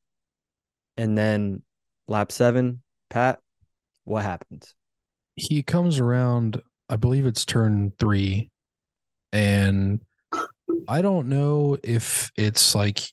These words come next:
Speaker 2: he was trying to apply the throttle while he was turning, or he just forgot to brake, or he, like, tapped the curb and it sent him into the wall, but he basically just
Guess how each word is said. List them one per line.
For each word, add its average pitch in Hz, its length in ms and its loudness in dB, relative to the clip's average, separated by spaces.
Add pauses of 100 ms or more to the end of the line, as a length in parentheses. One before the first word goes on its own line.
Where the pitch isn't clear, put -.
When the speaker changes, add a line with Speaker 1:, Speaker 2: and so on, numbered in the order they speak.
Speaker 2:
he - 260 -2
was 104 180 2
trying 117 760 2
to 101 300 2
apply 113 400 2
the 107 120 -2
throttle 113 480 0
while 107 280 2
he 107 80 4
was 101 240 0
turning, 175 600 2 (640)
or 113 440 2
he 110 380 -2
just - 540 0
forgot 104 340 2
to 98 60 -2
brake, 151 440 -2 (100)
or 113 460 2
he, 113 220 2
like, 101 260 0
tapped 113 340 0
the 110 80 0
curb 127 720 0
and 104 240 2
it 101 160 -2
sent - 360 2
him 104 180 2
into 101 200 0
the 101 80 0
wall, 117 400 0
but 104 340 0
he 107 240 -2 (300)
basically 120 300 2
just - 360 2